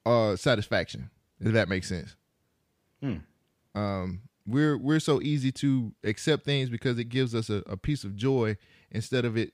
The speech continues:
Speaker 1: giving us something that's going to mean something. Uh,
Speaker 2: Wow.
Speaker 1: <laughs>
Speaker 2: That makes a lot of sense, 'cause it's like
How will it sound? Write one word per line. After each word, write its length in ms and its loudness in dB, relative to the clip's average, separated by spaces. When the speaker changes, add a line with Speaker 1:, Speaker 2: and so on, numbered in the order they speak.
Speaker 1:
giving 260 -2
us 100 -2
something 260 -4
that's 160 -4
going 260 -2
to 140 -10
mean 320 0
something. 400 -10
Uh, 180 -6
Speaker 2:
Wow. 460 0
Speaker 1:
<laughs> 60 -20
Speaker 2:
That 200 8
makes 120 -4
a 40 0
lot 160 0
of 60 -10
sense, 320 2
'cause 200 -2
it's 160 0
like 280 2